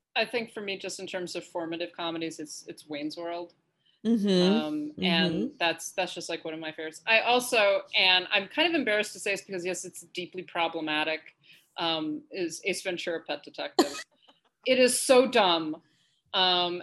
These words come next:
Speaker 1: and yeah, so problematic. And I completely understand that. And, and we thought it was funny then. There are a lot of things that are not funny now.
Speaker 2: Yeah.
Speaker 1: Um, but still, there's just some of those jokes, like the, the, the scene where he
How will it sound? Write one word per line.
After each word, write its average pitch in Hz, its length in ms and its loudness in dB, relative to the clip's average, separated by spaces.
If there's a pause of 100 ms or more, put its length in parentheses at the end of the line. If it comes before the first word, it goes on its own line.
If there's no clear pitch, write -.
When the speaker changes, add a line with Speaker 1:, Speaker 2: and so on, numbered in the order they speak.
Speaker 1:
and 220 300 2
yeah, 254 200 8
so 277 340 4
problematic. 233 640 4
And 208 80 0
I 202 40 4
completely 226 460 -6
understand 208 440 -2
that. 196 100 0
And, 185 280 -2
and 185 180 -6 (180)
we 214 80 -6
thought 233 240 2
it 226 80 -2
was 214 120 -6
funny 202 300 0
then. 190 380 2
There 180 100 4
are 180 80 0
a - 20 0
lot 190 200 4
of 190 80 -4
things 185 180 -4
that 170 100 -8
are 180 60 -4
not 175 300 -2
funny 175 240 -4
now. 165 400 0 (440)
Speaker 2:
Yeah. 165 280 2
Speaker 1:
Um, 156 260 -4 (460)
but 196 320 8 (520)
still, 196 540 4
there's 214 320 0
just 220 240 -2
some 269 160 2
of 277 140 2
those 220 240 2
jokes, - 800 0 (480)
like 175 440 4 (280)
the, 196 220 -4 (120)
the, 202 160 -6 (280)
the 214 60 -4
scene 233 540 -4
where 208 140 -2
he 175 100 -8